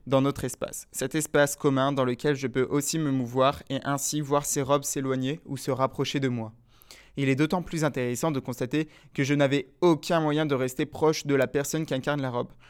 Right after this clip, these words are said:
puisque cette dernière se déplaçait sur le plan vertical de notre espace commun. Toutefois, l'idée de représenter des personnes si diversifiées uniquement par des robes peut prêter à confusion. En effet, au premier abord, je pensais que cela représentait des esprits,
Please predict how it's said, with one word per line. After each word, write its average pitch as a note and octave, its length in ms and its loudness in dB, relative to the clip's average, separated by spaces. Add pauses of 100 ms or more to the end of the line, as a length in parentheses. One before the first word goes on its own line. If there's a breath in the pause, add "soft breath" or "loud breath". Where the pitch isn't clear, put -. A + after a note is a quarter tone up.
(100)
puisque D3 280 -4
cette C3 160 -6
dernière C#3 320 2
se - 140 -8
déplaçait C3+ 500 -2
sur C#3 180 -4
le B2+ 60 -2
plan B2+ 240 -2
vertical C#3+ 560 0
de C3+ 80 0
notre C3 260 -2
espace D3+ 300 0
commun. B2+ 260 -6 (800)
Toutefois, D3+ 540 4 (260 loud breath)
l'idée C#3 240 2
de D3+ 80 6
représenter C3+ 560 0
des C#3+ 140 0
personnes C3+ 400 0
si F3 200 -4
diversifiées D3+ 760 -4
uniquement E3 520 -2
par C3 220 -4
des C3 140 -2
robes D3 260 2 (260 loud breath)
peut C#3+ 80 -6
prêter D#3+ 360 0
à D3 100 4
confusion. B2+ 440 -10 (420)
En D3+ 160 2
effet, C#3+ 280 0 (260 loud breath)
au C3+ 60 -4
premier F3 260 2
abord, C#3 440 4 (180 loud breath)
je - 120 -4
pensais C#3+ 320 -4
que D3 100 -4
cela C#3+ 280 2
représentait C3+ 520 -2
des C3 180 -2
esprits, B2+ 360 -8